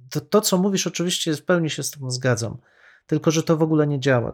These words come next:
Znaczy, możesz te wszystkie negatywne rzeczy, em, e, pozostawiać na boku, wzruszać ramionami, bo są absurdalne,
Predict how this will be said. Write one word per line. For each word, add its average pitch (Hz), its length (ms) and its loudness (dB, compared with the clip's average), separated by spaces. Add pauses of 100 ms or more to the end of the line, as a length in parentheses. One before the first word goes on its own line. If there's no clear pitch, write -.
Znaczy, 123 220 -4
możesz 156 540 2
te 139 140 0
wszystkie 143 440 -2
negatywne 135 560 -2
rzeczy, 127 440 -2 (520)
em, 123 480 0
e, 120 340 -4 (300)
pozostawiać 143 580 2
na 139 80 0
boku, 143 280 0
wzruszać 135 440 0
ramionami, 135 520 0
bo 135 100 -4
są 139 200 0
absurdalne, 135 720 2